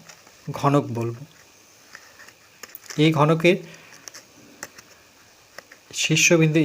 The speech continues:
এগুলোকে বলা হয়। আবার ঘনকটা যদি আমরা খুলে দিই তাহলে এরকম পাবো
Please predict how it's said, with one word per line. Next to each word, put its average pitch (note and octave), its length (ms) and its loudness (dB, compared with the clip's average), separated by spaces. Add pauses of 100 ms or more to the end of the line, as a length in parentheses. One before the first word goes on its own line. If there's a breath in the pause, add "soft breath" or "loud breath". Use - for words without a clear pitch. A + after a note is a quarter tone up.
এগুলোকে C3 380 0
বলা D3 200 8
হয়। E3 140 -2 (520 loud breath)
আবার C#3+ 160 8 (100)
ঘনকটা C#3+ 360 0
যদি C3 180 4
আমরা A#2+ 160 -6 (320)
খুলে F3+ 280 2
দিই E3+ 120 -2 (640)
তাহলে B2 260 -8
এরকম A#2 300 -14
পাবো B2 160 -16